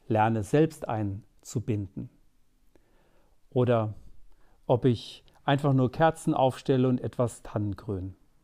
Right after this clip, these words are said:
Aber ich weiß, das Grün der Tannen erinnert mich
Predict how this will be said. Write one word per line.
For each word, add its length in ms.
Aber 200
ich 240
weiß, 560
das 360
Grün 400
der 220
Tannen 580
erinnert 480
mich 400